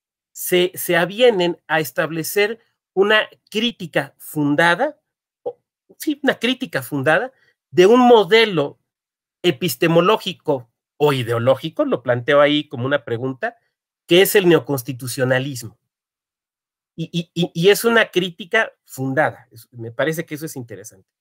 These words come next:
Primero. Segundo, porque es también de los pocos libros que en México, eh, permiten que echemos un vistazo a lo que está sucediendo en el constitucionalismo latinoamericano,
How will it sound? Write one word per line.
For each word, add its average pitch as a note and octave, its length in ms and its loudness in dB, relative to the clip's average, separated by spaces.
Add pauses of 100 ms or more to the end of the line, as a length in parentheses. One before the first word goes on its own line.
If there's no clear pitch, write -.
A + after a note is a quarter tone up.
(360)
Primero. E3 480 2
Segundo, E3+ 760 0 (880)
porque G3 640 2
es G3+ 200 -2
también F3+ 360 2
de C3+ 100 -6
los A#2 200 -12
pocos D4 400 0
libros F3 560 -10
que C3+ 80 -14
en C#3+ 120 -4
México, D3 560 -8 (600)
eh, D3+ 260 -2 (220)
permiten A#3+ 540 2
que G3 120 -4
echemos A#3 480 -2
un A#3 220 -4
vistazo F#3+ 720 -4 (480)
a E3+ 80 2
lo F3 160 0
que E3+ 80 -4
está A#3 260 0
sucediendo F#3 1000 -4 (320)
en D3+ 140 2
el D#3 140 2
constitucionalismo D#3+ 1080 0
latinoamericano, D3 1160 -2